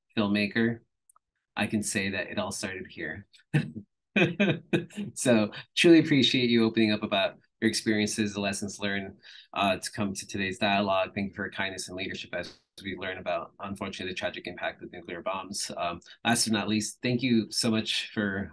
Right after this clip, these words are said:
our audience who's still with us, uh, for today's webinar. Greatly appreciate you all.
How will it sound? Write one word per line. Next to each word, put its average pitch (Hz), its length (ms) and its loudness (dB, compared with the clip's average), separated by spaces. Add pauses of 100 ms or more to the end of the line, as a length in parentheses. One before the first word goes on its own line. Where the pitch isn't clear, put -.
our 104 140 0
audience 113 480 4
who's 98 180 0 (240)
still 107 300 2
with 107 160 2
us, 117 420 0
uh, 107 200 0
for 107 100 -8
today's 104 340 0
webinar. 110 560 2
Greatly 104 240 0
appreciate 113 440 2
you 113 200 4
all. 117 300 2